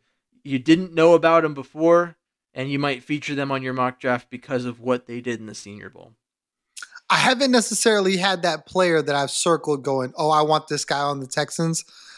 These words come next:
Speaker 2: Um, like you said, Quinyon Mitchell is one that I, I've seen as well.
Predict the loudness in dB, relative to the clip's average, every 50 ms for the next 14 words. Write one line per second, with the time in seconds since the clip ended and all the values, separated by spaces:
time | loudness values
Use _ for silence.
0 | -20 -20 _ _ _ -2 0 2 2 0 -2 -4 -8 -12 -16 _ _ _ _ _
1 | _ -2 -2 -2 0 2 0 0 2 2 0 0 -2 -2 -8 -12 _ _ _ _
2 | -20 -20 _ _ _ _ _ _ -14 -4 -4 -2 0 2 0 0 2 0 -2 -2
3 | -2 -2 -2 0 2 4 4 4 4 2 2 4 2 0 0 -2 -4 -4 -4 -4
4 | -4 -4 -4 -2 -2 -4 -2 2 4 4 4 4 2 0 -2 -6